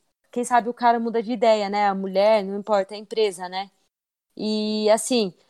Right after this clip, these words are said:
eu acho que o futsal, ele, se ele tivesse mais oportunidade de ser visto, é, teria muito mais visibilidade, mais valorização.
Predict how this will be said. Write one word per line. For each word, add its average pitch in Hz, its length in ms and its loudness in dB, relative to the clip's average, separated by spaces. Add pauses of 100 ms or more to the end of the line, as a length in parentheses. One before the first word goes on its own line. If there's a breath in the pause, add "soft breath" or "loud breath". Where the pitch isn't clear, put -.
(320)
eu 196 200 0
acho 214 260 0
que 247 180 0
o 240 360 2
futsal, 240 1040 2 (280)
ele, 220 540 -2
se - 120 0
ele 226 120 0
tivesse 233 360 -2
mais 240 180 2
oportunidade 254 760 2
de 196 60 -12
ser 240 300 4
visto, 190 560 -2 (520)
é, 202 240 4
teria 240 260 2
muito 240 320 -2
mais 226 220 4
visibilidade, 202 720 2
mais 220 160 0
valorização. 214 840 2